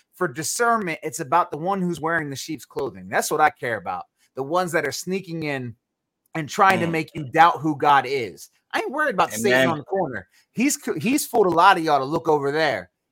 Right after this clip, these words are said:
Speaker 1: and, and, and,
Speaker 2: Yeah.
Speaker 1: and feel like I'm safe over here 'cause, well, my side isn't that side. And, and you get in the comparison game, not realizing you on that side too. And the devil's playing both hands and he got you.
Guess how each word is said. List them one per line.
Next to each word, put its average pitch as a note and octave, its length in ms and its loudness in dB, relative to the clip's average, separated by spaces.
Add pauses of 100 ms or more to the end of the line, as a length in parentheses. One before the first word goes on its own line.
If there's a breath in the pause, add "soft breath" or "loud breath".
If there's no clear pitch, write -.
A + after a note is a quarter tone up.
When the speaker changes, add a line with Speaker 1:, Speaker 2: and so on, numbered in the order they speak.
Speaker 1:
and, C#3+ 180 -6
and, C#3 340 -8
and, C3+ 200 -4
Speaker 2:
Yeah. A#2+ 180 2
Speaker 1:
and A#2+ 80 -8 (260)
feel F3+ 80 0
like D#3 200 0
I'm D#3 160 0
safe F#3 340 -2
over D#3 160 -2
here E3 220 0
'cause, C3+ 200 -8
well, C#3 140 -2
my D#3 220 2
side D3 280 2
isn't B2+ 320 -6
that C#3+ 280 -4
side. G#2 280 -4 (380)
And, C#3+ 140 -8
and C#3+ 220 -6
you E3 80 -6
get F3+ 200 4
in F3 60 -4
the E3 80 0
comparison F#3 680 2
game, D3 340 -2
not D3+ 240 0
realizing D#3+ 640 2 (220)
you F3+ 240 0
on F3 100 2
that E3 160 2
side D3 340 4
too. A#2+ 300 -4 (240 soft breath)
And C#3 120 -8
the B2 40 -12
devil's D#3+ 320 0
playing D3+ 320 -4
both C#3+ 260 0
hands A#2+ 300 -6
and B2 100 -10
he B2+ 60 -8
got C#3 360 0
you. F2+ 100 -20